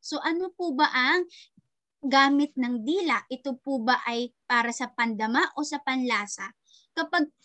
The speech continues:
pinili po ng bata ang panlasa, kukulayan niya po ng pula yung box na merong salitang panlasa, katulad po nung ginagawa ni Teacher Des. So, pangalawa naman po, meron po tayong bahagi ng katawan na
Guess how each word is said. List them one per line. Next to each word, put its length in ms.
pinili 560
po 160
ng 160
bata 400
ang 160
panlasa, 560
kukulayan 640
niya 160
po 160
ng 160
pula 400
yung 240
box 320
na 80
merong 400
salitang 480
panlasa, 560
katulad 480
po 80
nung 240
ginagawa 480
ni 160
Teacher 400
Des. 400
So, 320
pangalawa 560
naman 400
po, 160
meron 320
po 160
tayong 240
bahagi 720
ng 240
katawan 480
na 100